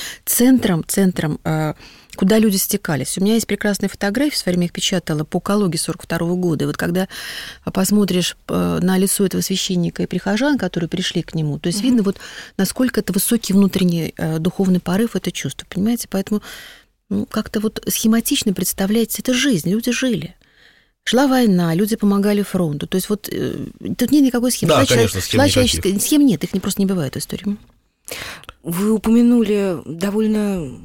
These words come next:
Speaker 2: существенную сумму, назвали, э, в
Speaker 1: Не
Speaker 2: качестве
Speaker 1: суще-, это, это огромная сумма. Если учесть, что меня часто упрекают, у нас, э, сложно, вот, особенно молодые такие <laughs> историки, коллеги, вот она там написала,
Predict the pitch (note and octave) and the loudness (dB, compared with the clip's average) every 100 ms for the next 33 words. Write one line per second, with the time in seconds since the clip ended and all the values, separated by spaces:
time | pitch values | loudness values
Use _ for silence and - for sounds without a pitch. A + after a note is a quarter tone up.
0 | - D#3+ - - C#4 A3+ F#3+ F#3 F#3 - | -20 -10 -6 -2 -2 -2 -4 -4 -4 -4
1 | D#4 G#3+ G3 F#3+ F3 D#3+ - - F3 F3 | -2 0 -2 -4 -2 -4 -6 -4 -2 2
2 | G#3 F#3+ A#3 - - - G#3+ G#3+ A#3+ F3+ | 4 4 2 2 2 2 2 2 4 4
3 | C3 C3 - A#2+ A2 D#3 F#3 G3+ G3+ A#3 | 2 -4 -6 -4 -2 0 2 2 2 2
4 | G3+ - F#3 F3+ - - - - - - | 0 0 2 2 -2 -10 -8 -10 -4 2
5 | A3 A#3+ C#4+ C4 B3 - - A3+ E3 C#3 | 4 4 2 2 0 0 -2 2 2 2
6 | F3+ G#3 - F#3+ F#3 F3+ - B3+ G#3+ D#3+ | 2 2 0 0 0 -2 0 0 2 0
7 | D#3 D#3 E3+ E3+ F#3+ F3+ E3 F3 F#3 F3+ | -2 0 -2 0 2 2 2 2 0 -2
8 | - D#3+ D3+ D3+ F#3+ - F3+ E3 E3+ - | -4 -2 -2 0 0 2 2 2 -2 -2
9 | E3+ E3 F3 - - - - E3 A#3 B3+ | -2 -2 -4 -8 -12 -14 -4 0 2 2
10 | F3+ F3+ G#3+ G3+ F#3+ G#3 G3 D#3+ D#3+ E3 | 2 0 0 0 0 0 0 0 -2 -2
11 | E3 E3+ F3 F3 - G#3+ G#3 F3+ E3 D#3+ | 0 0 0 -4 -2 0 0 0 -2 -6